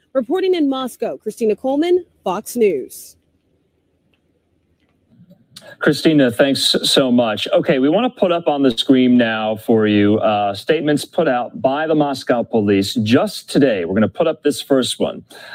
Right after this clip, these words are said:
Speaker 2: and I'm going to read it. It goes on to say that there have been statements and speculation about this case, victim injuries, cause of death,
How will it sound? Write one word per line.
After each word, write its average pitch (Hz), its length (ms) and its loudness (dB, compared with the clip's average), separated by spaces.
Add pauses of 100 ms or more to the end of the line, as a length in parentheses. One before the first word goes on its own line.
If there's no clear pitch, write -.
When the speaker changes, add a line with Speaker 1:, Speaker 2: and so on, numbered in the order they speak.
Speaker 2:
and 123 100 0
I'm 139 140 -2
going 139 220 4
to 123 80 4
read 113 220 4
it. 80 140 -2
It 107 140 -2
goes 170 280 2
on 165 200 0
to 147 80 2
say 104 420 -2 (640)
that 160 100 0
there 226 140 4
have 247 100 2
been 214 160 2
statements 196 500 0
and 170 120 2
speculation 143 760 2
about 107 260 -2
this 101 200 -6
case, - 640 -4 (340)
victim 110 420 0
injuries, 147 680 2
cause 107 380 -4
of 87 160 -14
death, 151 320 -2